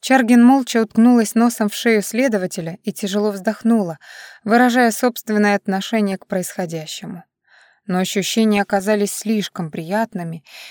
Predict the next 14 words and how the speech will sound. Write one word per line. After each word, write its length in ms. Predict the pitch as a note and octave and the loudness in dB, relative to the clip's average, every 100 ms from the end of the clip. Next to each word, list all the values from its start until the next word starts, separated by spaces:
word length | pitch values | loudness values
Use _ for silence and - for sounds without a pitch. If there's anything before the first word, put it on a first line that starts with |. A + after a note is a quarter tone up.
| - | -12
и 100 | - | -8
Чара 340 | G#3+ - C#4 B3 | -6 -2 -2 -2
вдохнула 540 | G#3 A3+ - A3 G#3 | -2 -4 0 0 0
еще 600 | F#3+ F3+ - - F#3 E3+ | -2 -6 -8 -8 -8 -10
раз, 360 | - - - - | -14 -20 -20 -12
медленней, 920 | F3+ F#3 A#3 B3 G#3 G3 F#3+ F#3+ G3 | -6 -2 0 0 -2 -8 -10 -12 -14
смакуя 560 | - G3+ G#3 - C4 A3 | -8 -6 -6 -2 0 0
запах 540 | G3+ B3 B3+ G#3+ - | 2 4 4 0 -8
и 80 | G3+ | -8
тепло, 680 | - F#3 G3+ G#3 B3+ B3 G#3+ _ - - - - - _ | -8 -10 -8 -6 -4 -4 -8 _ -20 -20 -20 -20 -20 _
прислушиваясь 1000 | G#3 F#3+ G#3+ A3 A#3+ A3+ G#3 G3 F#3 - | -6 -4 0 0 0 -4 -6 -6 -8 -10
к 80 | - | -14
чувствам. 880 | - G3 F3+ F#3 - - F#3+ G3 F#3+ _ _ _ _ _ _ _ _ - | -12 -10 -12 -12 -14 -14 -16 -16 -20 _ _ _ _ _ _ _ _ -8
Нет, 760 | A#3 A3 G3+ F3 E3 - - | -2 0 0 -2 -8 -16 -20